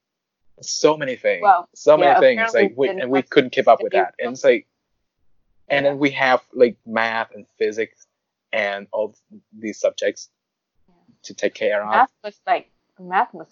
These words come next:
Speaker 2: crazy, man. Like, what happened in math in tenth grade? I can't remember. But I think I put so much time into it to, like, actually get, like,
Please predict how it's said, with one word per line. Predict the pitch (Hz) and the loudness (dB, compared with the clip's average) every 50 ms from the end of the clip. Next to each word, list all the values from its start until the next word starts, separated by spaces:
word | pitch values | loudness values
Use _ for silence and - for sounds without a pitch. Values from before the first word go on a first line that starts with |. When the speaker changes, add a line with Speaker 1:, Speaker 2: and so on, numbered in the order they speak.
| _ | _
Speaker 2:
crazy, | _ - 190 190 220 202 175 156 143 | _ -14 -12 -10 -10 -10 -12 -16 -16
man. | 151 160 165 175 190 196 190 | -16 -16 -14 -12 -12 -12 -14
Like, | 180 175 170 _ _ _ _ _ | -14 -16 -16 _ _ _ _ _
what | 175 170 190 196 202 202 202 _ | -12 -6 -4 -4 -4 -4 -8 _
happened | - - 196 202 196 - 185 165 160 | -6 0 0 0 0 -2 -6 -8 -8
in | 175 175 170 165 - - 170 | -8 -10 -10 -12 -14 -14 -12
math | 180 190 185 170 147 151 - 180 | -8 -4 -2 -2 -2 -2 -4 -8
in | 170 170 | -16 -12
tenth | - - 180 175 - - | -8 -8 -8 -6 -6 -4
grade? | 160 143 | -2 -2
I | 165 175 | -2 -2
can't | 175 - - 190 185 185 180 185 | -4 -8 -12 -10 -10 -10 -10 -14
remember. | 170 156 156 160 170 170 160 156 151 147 151 - _ _ _ _ _ _ _ _ _ _ _ _ _ _ _ _ _ _ | -18 -20 -18 -16 -16 -16 -16 -16 -18 -18 -18 -20 _ _ _ _ _ _ _ _ _ _ _ _ _ _ _ _ _ _
But | - 185 175 | -4 -2 0
I | 185 185 180 | 0 0 -2
think | 180 - 196 196 185 175 - - - | -4 -4 -4 -4 -6 -6 -6 -2 -2
I | 180 180 | -2 -2
put | - _ - 185 180 | -2 _ -8 -8 -8
so | - - 185 175 | -6 -6 -6 -6
much | 170 170 170 _ _ _ | -6 -8 -14 _ _ _
time | _ - 160 170 170 160 165 160 | _ -6 -4 -4 -4 -4 -8 -10
into | 160 165 _ - 196 | -14 -16 _ -16 -14
it | - - - - - _ _ _ _ _ _ _ _ _ _ _ _ _ _ _ - - _ - - | -10 -8 -8 -8 -10 _ _ _ _ _ _ _ _ _ _ _ _ _ _ _ -20 -20 _ -4 -2
to, | 175 170 170 170 165 160 - - - | -2 -2 -2 -6 -8 -10 -10 -12 -6
like, | - 170 165 - | -2 0 2 2
actually | 165 165 - - - 175 165 160 _ | 2 0 0 -4 -10 -8 -8 -8 _
get, | - 165 156 - - | -2 -2 -2 -2 -2
like, | 160 156 156 | -6 -8 -8